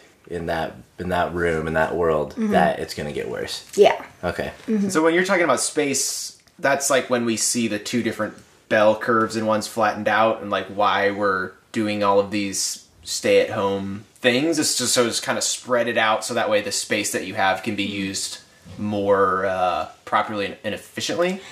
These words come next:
Speaker 2: Yeah, I would say so. So, like, when we are doing the stay home initiative,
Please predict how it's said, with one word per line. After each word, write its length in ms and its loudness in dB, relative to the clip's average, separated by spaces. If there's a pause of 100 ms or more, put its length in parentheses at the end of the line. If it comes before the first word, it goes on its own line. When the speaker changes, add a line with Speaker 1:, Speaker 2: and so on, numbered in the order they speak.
(100)
Speaker 2:
Yeah, 360 2
I 100 4
would 120 4
say 160 0
so. 360 2
So, 400 2
like, 320 -2 (300)
when 280 -2
we 420 -2 (140)
are 200 8
doing 260 2
the 80 2
stay 280 0
home 300 2
initiative, 600 2